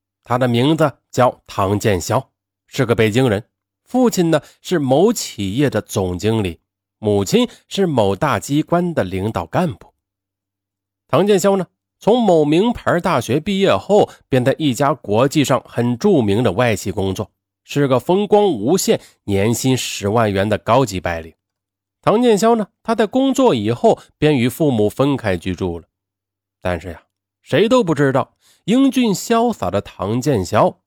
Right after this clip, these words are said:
是一个同性恋者。他来到这个酒吧呢，就是来寻找知音的。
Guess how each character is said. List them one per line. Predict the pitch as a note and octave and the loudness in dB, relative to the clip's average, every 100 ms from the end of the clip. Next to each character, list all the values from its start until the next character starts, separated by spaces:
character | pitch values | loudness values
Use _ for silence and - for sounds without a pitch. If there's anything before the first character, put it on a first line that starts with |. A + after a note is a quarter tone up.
| _ | _
是 | - A#2 G2 | -6 -2 0
一 | F#2+ F#2+ | 0 -2
个 | G2 | -4
同 | - - F2+ F#2 | -4 -6 -4 -4
性 | F#2+ F2 | -4 -4
恋 | F#2 F2 E2 | -4 -6 -8
者。 | - _ _ _ _ _ _ _ _ | -20 _ _ _ _ _ _ _ _
他 | - D#3+ G3 | -4 -2 -2
来 | A#2+ D#3+ | -4 -2
到 | D#3 | -2
这 | F3+ | -2
个 | C#3+ | -4
酒 | - F2+ E2 | -2 -6 -6
吧 | F#2+ B2 F3 | -6 -4 -4
呢， | D3 - _ _ | -6 -12 _ _
就 | B3 A3 | 2 2
是 | F#3 | 2
来 | C#3+ D#3 | 0 -2
寻 | - - F#2+ A2 D3 | -2 -8 -4 -2 -2
找 | F#2+ E2+ | -2 -2
知 | - F2+ F2 | -6 -8 -6
音 | F2+ F#2+ C3+ | -6 -6 -6
的。 | A#2 | -12